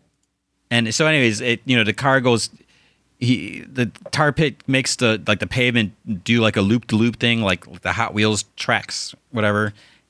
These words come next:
And his car goes, like, flying. Barry's able to save him, but a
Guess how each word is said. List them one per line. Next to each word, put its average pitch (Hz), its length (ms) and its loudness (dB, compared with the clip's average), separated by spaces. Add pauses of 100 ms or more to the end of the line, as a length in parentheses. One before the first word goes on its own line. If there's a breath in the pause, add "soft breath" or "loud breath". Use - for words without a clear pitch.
(100)
And 101 200 0
his 113 160 0
car 120 260 0
goes, 104 420 0
like, 92 160 -4
flying. 120 640 -2 (560 soft breath)
Barry's 123 560 2
able 113 220 2
to 107 40 0
save 110 300 0
him, 104 220 2
but 98 120 2
a 92 160 -2